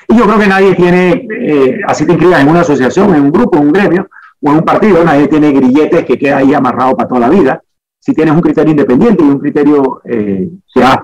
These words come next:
desarrollado a lo largo de tu vida, pues bueno, la pandemia fue un periodo de, lo conté una vez aquí en Sal y Pimienta, la pandemia fue un periodo de reflexión muy profundo, encerrado en un estudio de cuatro por cuatro, eh, empiezas a pensar en cosas, y una de las cosas que yo decía es,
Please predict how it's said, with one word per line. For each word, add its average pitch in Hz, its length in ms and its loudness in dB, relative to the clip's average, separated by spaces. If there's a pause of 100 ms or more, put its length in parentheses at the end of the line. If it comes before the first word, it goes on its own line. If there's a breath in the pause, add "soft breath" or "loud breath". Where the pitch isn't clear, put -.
(100)
desarrollado 135 560 0
a 135 40 4
lo 127 60 4
largo 135 160 2
de 156 60 2
tu 294 100 2
vida, 147 260 2 (440 loud breath)
pues 135 120 0
bueno, 165 320 -2 (220)
la 156 160 -2
pandemia 180 400 0
fue 180 100 0
un 175 40 2
periodo 170 480 2
de, 127 220 0
lo 143 180 -6
conté 139 180 -2
una 156 160 0
vez 147 120 0
aquí 143 180 -2
en 160 100 -2
Sal 139 160 -2
y 135 40 -2
Pimienta, 151 380 0
la - 120 -2
pandemia 135 400 0
fue 139 80 -6
un - 60 -4
periodo 135 240 0
de 131 60 0
reflexión 123 420 -4
muy 127 120 0
profundo, 143 480 -2 (400 soft breath)
encerrado 147 540 2
en 147 60 4
un 147 680 2
estudio 160 420 2
de 123 420 0
cuatro 147 460 -2 (180)
por - 200 -4
cuatro, 330 680 0
eh, - 200 -6 (320 soft breath)
empiezas 147 340 0
a 143 60 2
pensar 135 260 2
en 131 120 2
cosas, 175 340 0
y - 20 0
una 143 140 2
de 147 60 2
las 120 120 -2
cosas 135 260 -4
que 120 120 -2
yo 120 140 2
decía 123 380 0
es, 117 40 0